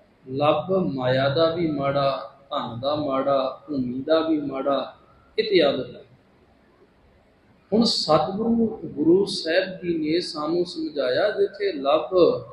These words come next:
ਧਨ ਦੌਲਤ ਦਾ ਮਾੜਾ ਹੈ ਨਾ, ਉੱਥੇ ਲੱਭ ਨਸ਼ੇ ਦਾ ਵੀ ਮਾੜਾ, ਬੰਦੇ ਦਾ ਜ਼ੁਬਾਨ ਨੂੰ, ਰਸ ਨੂੰ ਚਸਕਾ ਲੱਗ ਗਿਆ ਕਿਸੇ ਚੀਜ਼ ਦਾ ਵੀ,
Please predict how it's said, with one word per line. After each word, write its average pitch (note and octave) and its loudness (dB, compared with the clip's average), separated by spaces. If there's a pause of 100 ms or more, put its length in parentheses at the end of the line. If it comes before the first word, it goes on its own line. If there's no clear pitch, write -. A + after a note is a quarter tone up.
(640)
ਧਨ D#3 0
ਦੌਲਤ D3 2
ਦਾ F#3 4
ਮਾੜਾ C3+ 2
ਹੈ C3 0
ਨਾ, F#3 -4 (840)
ਉੱਥੇ G#3 2
ਲੱਭ D#3 2 (600)
ਨਸ਼ੇ C#3 -4
ਦਾ D3 4
ਵੀ C#3+ 0
ਮਾੜਾ, C3+ -4 (1700)
ਬੰਦੇ C#3 2
ਦਾ E3+ 2 (800)
ਜ਼ੁਬਾਨ C#3 0
ਨੂੰ, D#3+ 2
ਰਸ C#3 0
ਨੂੰ E3 -4
ਚਸਕਾ F#3 -2
ਲੱਗ D#3 0
ਗਿਆ D#3 4
ਕਿਸੇ E3 -4
ਚੀਜ਼ C#3+ -10
ਦਾ D#3 6
ਵੀ, C#3+ -2